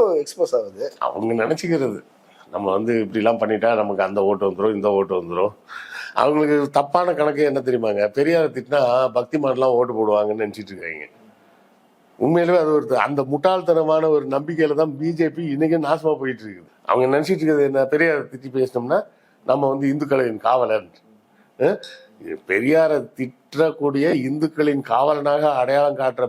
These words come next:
Speaker 2: பி ஜே பிக்கே பேப்பர் தான் நம்ம ஊர்ல. சரியா? லூசு பைய மாதிரி இவன் பேசிட்டு இருக்கு, இவனுக்கெல்லாம் ஓட்டு போட்டுருவாங்களா?
Speaker 1: இல்ல, முதல்ல வருவாங்க முதலியாரு,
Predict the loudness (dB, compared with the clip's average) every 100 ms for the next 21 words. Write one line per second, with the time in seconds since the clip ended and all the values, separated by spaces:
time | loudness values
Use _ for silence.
0 | -4 -2 0 2 0 -2 -2 0 2 2
1 | 2 2 2 2 0 0 -2 -4 -2 -4
2 | -4 -10 -10 -8 -10 -4 -2 0 2 2
3 | 2 0 -4 -14 -8 -2 0 0 0 4
4 | 4 6 4 4 2 2 0 0 -2 0
5 | 2 2 2 2 2 0 -2 -2 0 0
6 | 0 0 2 0 0 -4 0 2 4 2
7 | 2 0 0 -2 0 0 2 2 2